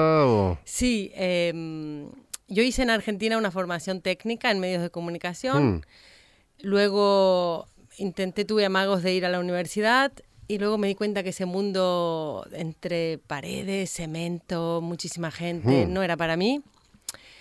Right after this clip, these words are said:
Speaker 2: Ya estudiaba danza contemporánea y me he dado, mi maestra falleció y me he dado cuenta que continuar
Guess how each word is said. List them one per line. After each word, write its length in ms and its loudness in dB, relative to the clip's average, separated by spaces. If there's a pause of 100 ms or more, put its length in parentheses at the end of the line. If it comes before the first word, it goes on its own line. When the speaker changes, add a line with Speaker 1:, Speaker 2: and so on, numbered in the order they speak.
(460)
Speaker 2:
Ya 180 8
estudiaba 800 4
danza 300 0
contemporánea 960 0 (320)
y 520 -2
me 80 -2
he 20 0
dado, 260 0
mi 200 0
maestra 460 2
falleció 760 2 (340)
y 120 -4
me 100 0
he 20 2
dado 140 2
cuenta 300 0
que 180 -10
continuar 1300 -2